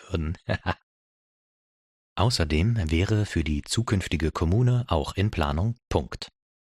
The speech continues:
dass man einen Campingbereich einrichtet, um eventuelle Urlaubsgäste oder Interessenten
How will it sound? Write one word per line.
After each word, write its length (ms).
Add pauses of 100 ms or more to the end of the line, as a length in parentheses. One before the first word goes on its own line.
(140)
dass 320
man 280
einen 440
Campingbereich 840
einrichtet, 720 (460)
um 260
eventuelle 760
Urlaubsgäste 880 (380)
oder 360
Interessenten 800